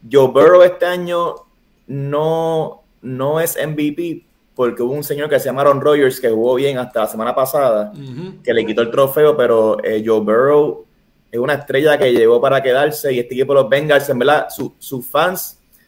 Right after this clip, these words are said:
Speaker 1: me alegro por ellos porque nunca han visto nada como esto y este sentimiento de que son uno, un equipo que da pena, que nunca ganan, yo creo que se fue ya, así que en verdad que para los fans de los Bengals en Puerto Rico, si, si hay alguno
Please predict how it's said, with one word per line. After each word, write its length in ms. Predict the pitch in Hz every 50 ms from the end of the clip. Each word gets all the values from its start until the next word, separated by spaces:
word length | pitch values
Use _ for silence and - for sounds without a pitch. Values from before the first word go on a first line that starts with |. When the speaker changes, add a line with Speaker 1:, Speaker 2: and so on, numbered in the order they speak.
| _ _ _ _ _ _
Speaker 1:
me 160 | - 123 127
alegro 280 | 120 117 120 135 151 151
por 140 | 160 156 156
ellos 160 | 175 170 -
porque 300 | - 135 117 - 127 117
nunca 260 | 113 117 131 131 151 143
han 80 | 139
visto 260 | 143 147 143 - 143
nada 220 | 135 139 139 139 135
como 260 | 139 135 131 135 143
esto 440 | 139 131 139 - - 120 120 120 - - _ _ _ _ _ _ _ _ -
y 220 | 110 120 117 113
este 160 | 117 113 131
sentimiento 600 | 131 151 147 139 139 143 143 143 143 147 - 147 143
de 100 | 131 123
que 240 | 127 127 123 117 117
son 280 | 117 - 120 120 127
uno, 640 | 131 131 135 139 135 135 135 131 127 123 120 117 113
un 140 | 107 107 123
equipo 340 | 120 107 127 131 131 135 123
que 120 | 120 117
da 180 | 120 120 120 -
pena, 320 | 123 131 131 127 120 117
que 80 | 110 110
nunca 260 | - 120 113 135 127
ganan, 460 | 135 143 147 143 127 120 120 120 120 _ _ _ _ _ _ _ _ _ - - -
yo 180 | 110 113 107 110
creo 160 | 113 123 117
que 100 | 127 117
se 160 | - 113 104
fue 260 | - - 123 117 110 120
ya, 160 | 135 143 131
así 180 | 127 - 123
que 80 | 113 113
en 100 | 113 110
verdad 240 | 104 98 104 107 107
que 120 | - 117
para 220 | 101 104 101 95 101
los 140 | 98 -
fans 240 | - 113 113 123 -
de 220 | - 131 127 127 123
los 160 | 120 107 107
Bengals 280 | 127 131 127 123 - -
en 80 | 131 120
Puerto 220 | 127 120 - 120
Rico, 200 | 131 160 156 135
si, 220 | 113 - 117 110 110
si 180 | - - 117
hay 60 | 110
alguno 560 | 123 139 139 139 147 165 175 165 156 156 156